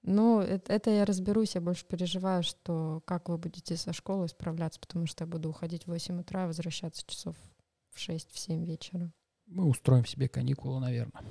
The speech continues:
Speaker 1: Нет, ты будешь водить ребёнка в школу и делать домашку.
Speaker 2: Что ещё могу вспомнить за прошедший месяц, что произошло? А, Покидаевы с Бали вернулись, мы с ними встретились, буквально несколько часов, э, провели,
Speaker 1: Я, я
Speaker 2: пообщались на темы, э,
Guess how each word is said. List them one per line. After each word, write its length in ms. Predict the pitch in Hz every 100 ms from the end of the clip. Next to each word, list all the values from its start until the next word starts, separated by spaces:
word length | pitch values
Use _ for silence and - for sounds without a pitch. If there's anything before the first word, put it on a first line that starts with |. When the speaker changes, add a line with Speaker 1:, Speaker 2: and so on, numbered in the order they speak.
| -
Speaker 1:
Нет, 300 | 214 220 226 -
ты 80 | 175
будешь 320 | 202 196 190
водить 320 | 208 208 -
ребёнка 420 | 233 202 277 254
в 60 | 202
школу 380 | - - 190 185
и 80 | 175
делать 360 | 202 202 185
домашку. 640 | 185 170 170 196 - 185 - 226 - - _ _ -
Speaker 2:
Что 220 | - 156
ещё 180 | 135 127
могу 180 | 117 113
вспомнить 420 | - 123 113 117
за 100 | 113
прошедший 400 | 120 113 113 127
месяц, 260 | 117 113 139
что 220 | - 135
произошло? 720 | - 117 120 - 170 180 143 139
А, 560 | 120 120 117 113 110 -
Покидаевы 640 | 127 - 120 120 120 156 147
с 120 | 127
Бали 240 | 131 139
вернулись, 440 | 135 131 127 123 -
мы 80 | 123
с 100 | 131
ними 140 | 117
встретились, 720 | - - 151 139 131 - - -
буквально 400 | 117 - 127 120
несколько 340 | 120 - -
часов, 300 | - - 120 - -
э, 180 | 120
провели, 580 | 117 - 123 135 156 151 - _ _ _ _ 214
Speaker 1:
Я, 80 |
я 60 | 190
Speaker 2:
пообщались 640 | 165 180 170 165 143 -
на 200 | 139 127
темы, 360 | - 147 131 123
э, 500 | 120 139 139 151